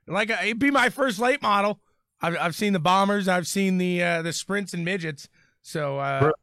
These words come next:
Speaker 2: you ain't lying, buddy. That, that's, that's my jam now, dude. That is my jam now. Dirt track racing.
Speaker 1: <laughs> That's a dirty jam.
Speaker 2: I done, I done ordered me some more Jimmy Owens gear online the other night.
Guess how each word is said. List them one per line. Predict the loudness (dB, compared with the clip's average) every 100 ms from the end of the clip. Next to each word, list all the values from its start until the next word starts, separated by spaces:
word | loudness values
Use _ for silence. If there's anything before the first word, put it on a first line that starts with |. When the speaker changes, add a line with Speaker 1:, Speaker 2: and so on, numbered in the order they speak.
| _
Speaker 2:
you | _ _ -12
ain't | -4
lying, | -2 -2 -2
buddy. | -2 -4 -6 -4
That, | -4 -2
that's, | -4 -6 -6
that's | -6 -6 -6
my | -8
jam | -6 -4 -2 -4 -6
now, | -6 -4
dude. | -4 -6 -8 _ _ -6
That | -4 -2
is | -4 -8
my | -10
jam | -8 -8 -8 -8
now. | -8 -8 -8 -6
Dirt | -6 -4
track | -2 -2 -2
racing. | -2 -4 -4
Speaker 1:
<laughs> | -6 -6 -10 -10 -14 -16 -8
That's | -4 -4
a |
dirty | 0 4 4 2
jam. | 0 0 -2 -4 -10 _ _ _ _ _ _ -2
Speaker 2:
I | 0
done, | 0 -2
I | -2
done | -2 -2 -2
ordered | -2 -2 -4
me |
some | -6 -6
more | -4 -4
Jimmy | -4 -6 -4
Owens | -4 -4 -6 -6
gear | -4 -2 -2
online | -4 -4 -4 -4
the | -6
other | -6 -4
night. | -4 -6 -6